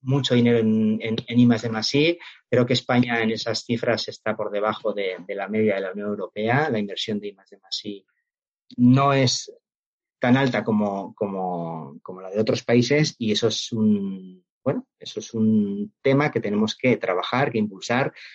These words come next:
Mm, entiendo que desde el Ministerio de Ciencia e Innovación,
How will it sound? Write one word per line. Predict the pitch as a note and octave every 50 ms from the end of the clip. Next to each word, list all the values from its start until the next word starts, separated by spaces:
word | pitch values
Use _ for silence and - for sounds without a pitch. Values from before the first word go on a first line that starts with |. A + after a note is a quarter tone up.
| - - _ _ _ _
Mm, | - - A2+ G2+ G2 F#2+ F#2+ F#2+ F#2+ F#2 F#2 F#2 F#2 F#2
entiendo | - _ - G#2+ G#2 G#2 G#2 A2 G#2+
que | A2+
desde | G#2+ G2+ G#2
el | G#2 G2+
Ministerio | G#2 G2+ G2+ F#2+ - - A2 G#2 G#2
de | G2
Ciencia | - - G#2+ G#2 - G#2+
e | G#2
Innovación, | G#2 G#2 G2+ G2 - - A#2+ A#2 A2+ A2 G#2 F#2+ -